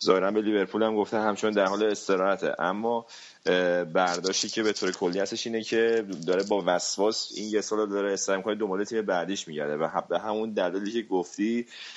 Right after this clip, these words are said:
لیورپول احتمالاً اون پروفایلی رو نداره که آنجلوتی براش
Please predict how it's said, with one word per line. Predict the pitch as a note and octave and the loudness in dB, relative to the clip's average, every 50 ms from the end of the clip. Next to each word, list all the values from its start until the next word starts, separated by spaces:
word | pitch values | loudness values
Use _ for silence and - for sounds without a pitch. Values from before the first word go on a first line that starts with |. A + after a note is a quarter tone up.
| - - - | -18 -8 -2
لیورپول | F#2 G2 F#2 G2 G2+ G2 F#2 - A2+ A2+ | 0 4 4 6 4 4 2 0 2 2
احتمالاً | A#2 A2+ A2+ - - A2 G#2 G2+ G2+ G#2+ A2+ A2+ A#2 | 2 2 2 0 -2 0 0 0 0 0 0 -2 -2
اون | B2 B2+ B2+ A#2+ | -2 -4 -4 -4
پروفایلی | - - - G2+ G2 F#2+ F#2+ - A2+ A2 A2+ A2+ A#2+ | -6 -4 0 0 2 0 2 2 2 2 4 4 2
رو | B2 | 0
نداره | A#2+ A2+ A2 A2 G#2+ G2 F2 E2+ | 2 2 2 2 2 2 0 0
که | D#2+ - F2+ E2+ E2 D#2+ D#2 D2 - - | -2 0 0 0 2 2 0 0 0 0
آنجلوتی | E2+ F2 E2+ E2 E2 F2 E2+ - - - | 0 0 0 0 0 -2 -2 -2 -2 0
براش | E2+ E2+ E2+ E2+ | 0 0 2 0